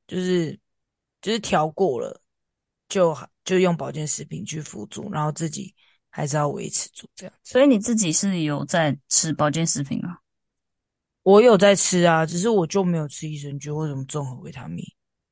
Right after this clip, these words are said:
Speaker 1: 那种。
Speaker 2: 我是吃那种的欸，我是吃那种
Speaker 1: 我最近吃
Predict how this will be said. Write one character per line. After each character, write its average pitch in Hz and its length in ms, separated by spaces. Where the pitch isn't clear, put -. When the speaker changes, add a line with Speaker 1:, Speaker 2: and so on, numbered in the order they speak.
Speaker 1:
那 165 100
种。 - 220
Speaker 2:
我 214 120
是 214 160
吃 208 160
那 202 160
种 185 180
的 - 100
欸， 196 220
我 185 80
是 208 220
吃 190 320
那 190 180
种 165 140
Speaker 1:
我 190 80
最 254 180
近 254 300
吃 208 760